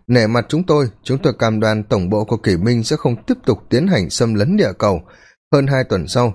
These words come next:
chúng tôi sẽ lập tức rời khỏi đây," một người nói bằng tiếng Hán. Lâm Vân bỗng nhiên rùng mình.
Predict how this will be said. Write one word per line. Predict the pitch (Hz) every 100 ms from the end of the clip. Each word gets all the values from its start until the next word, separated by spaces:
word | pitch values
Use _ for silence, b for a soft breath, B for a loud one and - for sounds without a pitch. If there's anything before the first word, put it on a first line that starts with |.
| -
chúng | - 135
tôi | 139 107
sẽ | -
lập | 143 85
tức | - 208
rời | - 117 92
khỏi | 87 76
đây," | 120 110 b b b b 143
một | 147 135
người | 135 123 - -
nói | 107 127 196
bằng | 110 82 -
tiếng | 113
Hán. | 131 104 214 - B B B B B
Lâm | 196 196
Vân | 202 196
bỗng | 190 208
nhiên | 208 180
rùng | 143 117 107
mình. | 104